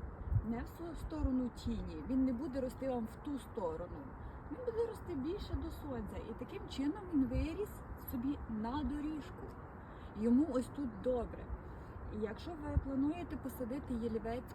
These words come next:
козацький, звичайний, або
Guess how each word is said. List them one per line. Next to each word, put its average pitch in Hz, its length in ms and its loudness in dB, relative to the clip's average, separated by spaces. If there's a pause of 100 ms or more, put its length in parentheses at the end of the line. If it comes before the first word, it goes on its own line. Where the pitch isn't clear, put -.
козацький, 196 640 -2 (420)
звичайний, 208 760 -2 (800)
або 220 540 0